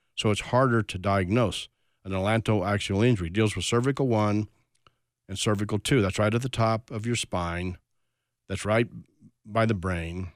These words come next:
You got ligaments and tendons. And so when you injure this atlantoaxial, uh, junction, joint, or C one or C two, um, it can be very debilitating, very painful.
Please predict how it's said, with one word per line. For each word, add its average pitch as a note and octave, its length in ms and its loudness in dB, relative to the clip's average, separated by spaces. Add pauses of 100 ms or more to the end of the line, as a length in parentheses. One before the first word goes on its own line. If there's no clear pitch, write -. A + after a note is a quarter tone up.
(1400)
You G2+ 100 0
got F2 80 -4
ligaments A#2+ 560 4
and A2 100 0
tendons. A2+ 500 4
And G2+ 380 -2
so G#2+ 140 0
when G#2 120 2
you G2+ 120 2
injure C3 240 4
this A2+ 180 2
atlantoaxial, G#2 880 0 (340)
uh, F#2 220 -4 (420)
junction, F#2+ 800 -2
joint, G2 460 0 (520)
or F2 160 -8
C - 320 2
one F#2+ 320 2
or F2 100 -4
C B2 220 2
two, E2+ 380 -4 (760)
um, F2+ 400 -4
it G#2 100 -12
can G2+ 100 -6
be G2 60 -2
very A2 240 2
debilitating, G#2 760 2 (340)
very G#2+ 220 0
painful. G2+ 560 0